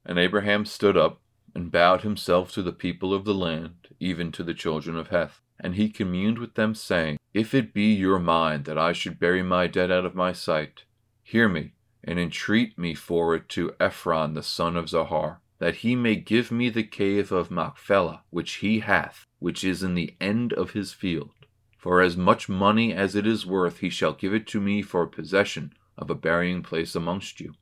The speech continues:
And Ephron dwelt among the children of Heth. And Ephron the Hittite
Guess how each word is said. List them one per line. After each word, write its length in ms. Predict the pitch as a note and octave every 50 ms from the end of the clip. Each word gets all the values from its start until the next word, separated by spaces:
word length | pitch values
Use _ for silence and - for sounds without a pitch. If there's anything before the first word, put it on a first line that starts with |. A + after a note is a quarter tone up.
| _ _ _ _ _ _ _
And 180 | - F#2+ F2+ F#2
Ephron 520 | G2+ G#2+ G#2 - - B2 A2+ A#2+ B2+ C3
dwelt 400 | G#2+ F#2+ F#2 F2+ F#2+ A2 A2 -
among 380 | B2+ F#2 F2 E2+ E2+ F#2 G#2+ A2+
the 80 | A2 A2
children 500 | - - - F2+ E2+ F2 E2+ F2+ F2 F#2
of 100 | F2+ F2
Heth. 240 | A2 B2 A2+ G2+ - _ _ _ _ _ _ _ _ _ _ _ _ _ -
And 160 | F2+ F#2+ F#2
Ephron 540 | F2+ F#2+ F#2+ - - - A2+ A2+ A2+ A#2+ C3+
the 80 | C#3
Hittite 540 | C3+ - - G#2 F2+ E2+ - D2+ D2+ D2+ D#2